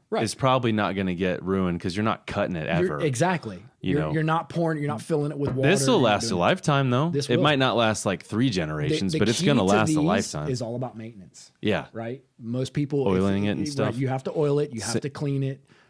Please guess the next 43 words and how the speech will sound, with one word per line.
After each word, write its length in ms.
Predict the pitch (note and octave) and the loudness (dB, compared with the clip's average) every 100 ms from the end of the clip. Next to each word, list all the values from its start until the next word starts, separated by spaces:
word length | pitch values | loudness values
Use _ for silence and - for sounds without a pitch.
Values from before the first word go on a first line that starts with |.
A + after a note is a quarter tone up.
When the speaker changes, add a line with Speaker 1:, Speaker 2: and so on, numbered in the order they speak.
| - | -10
Speaker 1:
um, 340 | B2+ A2+ A2 A2 | -6 -4 -6 -6
but 220 | B2 C3+ | -6 -4
you 60 | |
have 180 | A2 C3+ | -2 -2
to 60 | C#3+ | -4
do 160 | C3 C3+ | -2 -2
it 40 | |
in 80 | B2 | -2
such 240 | B2 A#2+ | -6 -6
a 20 | A#2 | -4
way. 160 | A#2+ | -2
You 140 | A#2 A#2+ | -2 -4
can't 200 | C3 A2+ | -6 -6
just 160 | A#2 - | -8 -8
take 140 | A#2 | -8
something 220 | C3+ A#2+ | -10 -12
like 100 | A2 | -14
this 160 | A2 G#2 | -14 -12
and 80 | G2 | -12
throw 100 | A2+ | -12
it 60 | |
in 60 | G2 | -10
a 40 | |
dishwasher 480 | G2 B2 A2+ G2+ G#2+ | -10 -10 -10 -12 -12
and 100 | G2 | -14
expect 340 | F#2 - G#2 F2+ | -14 -14 -14 -14
it 80 | D#2+ | -4
to 60 | |
Speaker 2:
Ah, 220 | F2 E2+ D#2+ | 0 0 -2
Speaker 1:
survive, 120 | - | -2
Speaker 2:
that's 240 | F2 - | -4 -2
it. 220 | F2+ E2+ | -2 -2
Speaker 1:
right? 160 | G2 G2+ | -4 -4
Speaker 2:
Yeah. 260 | F#2 E2 - | -2 -2 -4
Speaker 1:
You 100 | A2+ | -8
have 220 | G#2 A2 | -8 -8
to 100 | - | -8
do 200 | A2 A2 | -8 -6
it 100 | A2 | -8
in 100 | A2+ | -8
a 60 | G#2+ | -12
certain 420 | - G#2 G2+ G#2+ | -12 -12 -12 -12
way. 360 | G#2+ B2 D2+ | -10 -10 -14